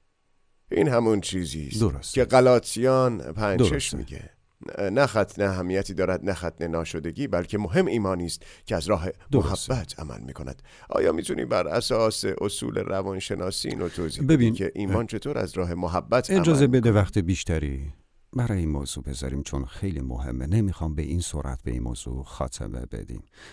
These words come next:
Speaker 2: چند سال پیش من با خانومی هم صحبت شدم که هنوز ایماندار،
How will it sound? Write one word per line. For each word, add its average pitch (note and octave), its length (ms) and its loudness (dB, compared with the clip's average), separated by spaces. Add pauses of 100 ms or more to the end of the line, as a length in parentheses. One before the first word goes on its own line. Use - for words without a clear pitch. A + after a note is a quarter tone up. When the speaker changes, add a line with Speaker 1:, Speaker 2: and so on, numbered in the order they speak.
(160)
Speaker 2:
چند D#3 160 0
سال A2 220 2
پیش F2 220 0
من F2 160 2
با E2 100 2
خانومی D2+ 400 -2
هم D#2+ 240 -2
صحبت - 400 -6
شدم - 280 -6
که D2+ 140 -6
هنوز C#2 320 -4
ایماندار، B1+ 560 -6